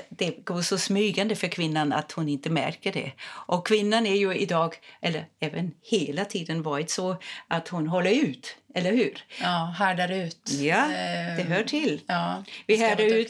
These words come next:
Speaker 2: duktig.
Speaker 1: när, när vi föder barn, eh, det går ju över.
Speaker 2: Mm.
Speaker 1: Och så tänker vi, ah, klimakteriet går ju också över.
Speaker 2: Mm.
Speaker 1: Men då missar vi ju den här aspekten att vi kan faktiskt förebygga. Och det är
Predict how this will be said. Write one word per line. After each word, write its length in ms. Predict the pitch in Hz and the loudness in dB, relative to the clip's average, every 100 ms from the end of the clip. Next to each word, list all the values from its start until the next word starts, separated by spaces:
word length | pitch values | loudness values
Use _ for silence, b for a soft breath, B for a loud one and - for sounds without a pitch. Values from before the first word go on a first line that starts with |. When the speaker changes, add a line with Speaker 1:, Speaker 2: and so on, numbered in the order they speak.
| - | -2
Speaker 2:
duktig. 100 | 208 | 0
Speaker 1:
när, 300 | 226 202 202 | 2 2 2
när 140 | 208 196 | 0 2
vi 140 | 220 | 2
föder 220 | 226 202 | 2 0
barn, 520 | 185 190 233 254 247 | 2 2 2 4 2
eh, 400 | 226 208 202 202 175 | 2 2 2 2 -2
det 140 | - 202 | -2 2
går 220 | 214 214 | 4 2
ju 140 | 196 | 2
över. 480 | 175 196 185 127 151 - B B | 0 0 0 -4 -6 -14 B B
Speaker 2:
Mm. 120 | 208 196 | -2 0
Speaker 1:
Och 80 | |
så 140 | 170 220 | 2 2
tänker 300 | 247 202 196 | 2 0 -2
vi, 120 | 180 | -2
ah, 220 | 196 196 160 - B B B _ _ _ _ _ _ - | 0 0 -2 -10 B B B _ _ _ _ _ _ 0
klimakteriet 600 | 202 170 - 175 160 151 | 0 0 -2 0 0 0
går 180 | 190 | 0
ju 100 | 180 | 2
också 320 | 160 175 - - | 0 -2 -2 -2
över. 340 | - 135 - - | -2 -6 -8 -2
Speaker 2:
Mm. 360 | 220 190 156 175 - | 2 2 0 -6 -4
Speaker 1:
Men 240 | 196 196 | 0 0
då 140 | 190 208 | 2 2
missar 580 | 214 285 302 - - 339 | 4 2 0 -4 0 2
vi 80 | 254 | 2
ju 320 | 170 160 151 - B | 4 2 2 -4 B
den 160 | - 180 | -2 0
här 180 | 180 - | 0 0
aspekten 680 | 180 - - 220 220 - 156 | -2 -4 0 -2 -2 -4 -2
att 160 | 165 | -2
vi 180 | 185 196 - - - | -4 -4 -4 -4 2
kan 260 | 285 208 | 4 2
faktiskt 480 | 175 175 - 160 - | 0 -6 -6 -8 -6
förebygga. 640 | - 190 165 143 135 - 139 B B | -2 0 0 -2 -6 -6 -10 B B
Och 260 | B B 185 | B B 0
det 100 | 208 | 2
är 100 | 214 | 2